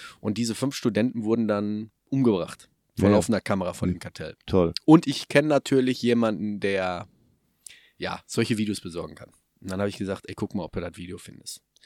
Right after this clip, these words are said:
Speaker 2: Was kennst du denn für Typen?
Speaker 1: Und dann hab ich das Video gekriegt und ich hab es nicht angeklickt. Und dann hab ich aber so nach drei, vier Tagen gesagt,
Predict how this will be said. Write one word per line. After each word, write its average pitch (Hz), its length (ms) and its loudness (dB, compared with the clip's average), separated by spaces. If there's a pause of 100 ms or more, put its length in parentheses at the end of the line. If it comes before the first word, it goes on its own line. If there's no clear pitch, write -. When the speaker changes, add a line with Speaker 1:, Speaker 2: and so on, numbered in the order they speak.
(460)
Speaker 2:
Was - 220 6
kennst 190 260 10
du 214 60 2
denn 175 160 6
für - 200 4
Typen? 262 540 4
Speaker 1:
Und 156 120 8
dann 131 180 6
hab 143 140 4
ich - 260 2 (580)
das 117 180 -4
Video 117 240 2
gekriegt - 580 -8 (280)
und 110 260 -8
ich - 200 -6
hab 123 180 -2
es 113 180 -4
nicht 117 280 -2
angeklickt. 110 560 -10 (960)
Und 113 240 2
dann 127 180 4
hab 123 140 -2
ich - 160 -8
aber 113 160 2
so 104 120 -4
nach 107 180 -2
drei, 110 180 -8
vier - 180 -6
Tagen 101 220 -8
gesagt, 95 180 -12